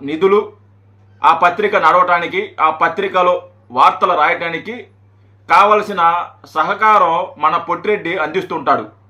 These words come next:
అఫీషియల్‌గా కాదు, అన్అఫీషియల్‌గా అందిస్తూ ఉంటారు. ఎప్పుడు కూడా ఈ గ్రేట్ ఆంధ్ర ఎప్పుడు వైసీపీ తరపునే మాట్లాడుతుంటుంది. వైసీపీ తరపునే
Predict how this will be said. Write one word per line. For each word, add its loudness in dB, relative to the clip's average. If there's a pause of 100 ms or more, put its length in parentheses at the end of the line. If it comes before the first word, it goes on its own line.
(260)
అఫీషియల్‌గా -2
కాదు, 0
అన్అఫీషియల్‌గా -2
అందిస్తూ -4
ఉంటారు. -4 (580)
ఎప్పుడు 0
కూడా 2 (340)
ఈ -6
గ్రేట్ 0
ఆంధ్ర 2 (160)
ఎప్పుడు 0
వైసీపీ -6
తరపునే -2
మాట్లాడుతుంటుంది. 0
వైసీపీ -6
తరపునే -6